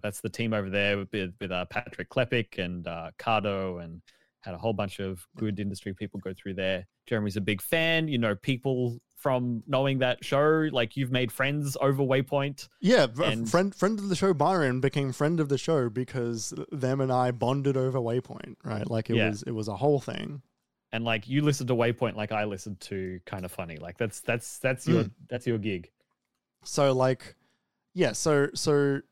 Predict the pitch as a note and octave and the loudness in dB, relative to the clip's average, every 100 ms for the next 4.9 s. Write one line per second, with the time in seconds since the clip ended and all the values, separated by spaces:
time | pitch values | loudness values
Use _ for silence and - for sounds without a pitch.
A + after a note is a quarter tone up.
0 | _ _ _ D3 D#3+ A3 G3 E3+ C3+ A2+ | _ _ _ -2 0 4 4 4 2 0
1 | A#2+ B2 B2 G2+ A2+ - A#2 G#2 G#2+ G#2+ | 2 4 2 0 -2 -2 -2 0 0 0
2 | G#2 G2+ - - - B2+ C#3 A#2+ A3+ A3 | -2 -4 -8 -6 -4 -2 0 2 2 4
3 | G3 F#3+ G3 - C#3+ C#3 C3+ B2+ A#2+ A2+ | 4 4 -2 0 2 2 2 -2 -2 -6
4 | A2 - B2+ B2+ B2+ A#2+ A2 G#2 | -8 -4 0 0 0 -2 -4 -6